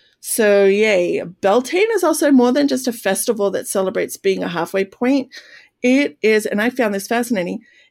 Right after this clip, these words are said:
it is one of only two times during the year when the veil between the worlds are the thinnest, where we're able to communicate with those who have passed.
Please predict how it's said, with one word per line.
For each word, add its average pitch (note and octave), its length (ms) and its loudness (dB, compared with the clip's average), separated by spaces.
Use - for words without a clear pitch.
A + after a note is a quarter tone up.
it C4 100 4
is C4+ 180 2
one C4 160 2
of B3+ 160 2
only A#3+ 300 4
two E4 320 0
times C#4+ 480 0
during A#3 300 0
the G#3 100 -2
year G3+ 300 0
when A3+ 160 0
the G3 100 -2
veil F#3 400 0
between A3+ 380 -4
the F#3 100 -2
worlds F3 420 -2
are E3 60 0
the E3 140 -6
thinnest, - 680 -6
where F#3 200 2
we're F#3 220 2
able A#3+ 260 2
to C#4+ 100 -2
communicate A3 600 0
with G#3 180 -2
those F#3+ 300 0
who - 160 -6
have F3+ 180 -6
passed. A3 480 -4